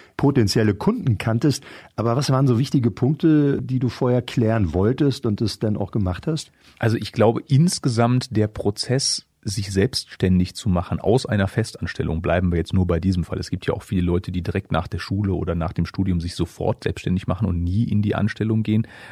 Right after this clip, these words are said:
Speaker 2: Aber ich bleibe jetzt mal bei dem, ja, mir sehr nahen Thema aus einer Festanstellung, auch einer mehrjährigen, also fünfzehn Jahre ist ja jetzt auch eine, eine lange Festanstellung bei einem Unternehmen, rauszugehen. Ich bin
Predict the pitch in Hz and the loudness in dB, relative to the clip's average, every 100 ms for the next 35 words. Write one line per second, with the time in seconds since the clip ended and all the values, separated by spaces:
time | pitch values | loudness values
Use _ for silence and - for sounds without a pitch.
0 | - 90 85 - 85 98 95 90 87 90 | -6 -2 -2 0 0 0 0 0 0 2
1 | 90 87 85 - 90 87 95 90 90 87 | 2 0 -2 -4 -6 0 2 2 2 0
2 | 82 87 90 87 85 - 90 - 87 85 | 0 -2 -2 -2 -2 0 -2 0 0 0
3 | 85 - - - 113 - 107 - 104 110 | -2 -6 -8 -4 -4 -2 -4 -2 0 0
4 | 113 - 85 80 78 - 92 85 95 90 | -2 -6 -4 -4 -4 -6 -4 0 0 0
5 | 85 95 90 98 85 - - 82 - - | 0 -2 -2 -4 -6 -10 -4 -4 -4 -8
6 | 87 87 92 - - - - - - - | -6 -4 -4 -4 -4 -6 -8 -10 -8 -6
7 | 82 80 - 85 78 87 113 - 101 - | -4 -6 -6 -8 -6 -2 -2 -2 -6 -4
8 | 104 - 101 101 92 90 95 95 85 90 | -6 -2 0 0 -2 -2 -4 -4 -2 0
9 | 120 - - - - - - - - 87 | 0 -2 -14 -20 -20 -20 -18 -14 -2 -2
10 | 110 - 110 107 104 104 - - - - | -2 -4 -6 -2 0 0 -6 -20 -20 -20
11 | - - - 107 107 104 | -8 -8 -2 0 0 0